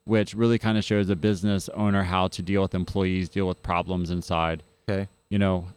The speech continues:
Speaker 1: and then the biggest thing that I learned is you can't be your own, well, I mean, it's gonna be hard for you if you're gonna really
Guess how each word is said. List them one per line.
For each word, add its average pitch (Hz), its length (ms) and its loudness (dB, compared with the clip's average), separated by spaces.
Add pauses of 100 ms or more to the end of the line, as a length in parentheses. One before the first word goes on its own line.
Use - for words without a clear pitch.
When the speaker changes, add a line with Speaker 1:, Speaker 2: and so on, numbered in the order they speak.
Speaker 1:
and 101 200 2
then 98 140 2
the 95 80 2
biggest 104 480 0
thing 104 220 2
that 92 60 0
I 101 140 2
learned 98 340 -2
is 90 240 -4
you 104 80 -4
can't 120 300 0
be 107 180 2
your 98 260 0
own, 101 520 0 (640)
well, 104 140 2
I - 20 0
mean, 110 160 2
it's 107 80 -4
gonna 165 140 2
be 117 100 4
hard 98 220 2
for 95 80 -4
you 92 180 2
if 80 100 -2
you're 92 120 0
gonna 90 240 2
really 92 440 2